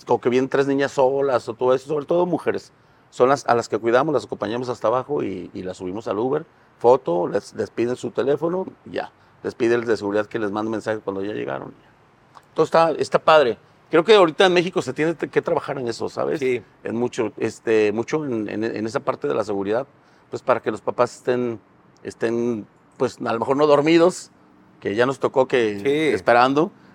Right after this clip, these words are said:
Speaker 1: pero, este, pero más tranquilos, ¿no? También hay, hay, hay lugares para,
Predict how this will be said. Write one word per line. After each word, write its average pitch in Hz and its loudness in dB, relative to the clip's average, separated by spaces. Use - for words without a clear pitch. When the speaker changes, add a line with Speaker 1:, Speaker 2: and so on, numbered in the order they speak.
Speaker 1:
pero, 110 4
este, 107 2
pero 120 4
más 120 0
tranquilos, 107 -6
¿no? 123 -4
También 165 4
hay, 208 6
hay, 160 4
hay 165 6
lugares 165 4
para, 123 2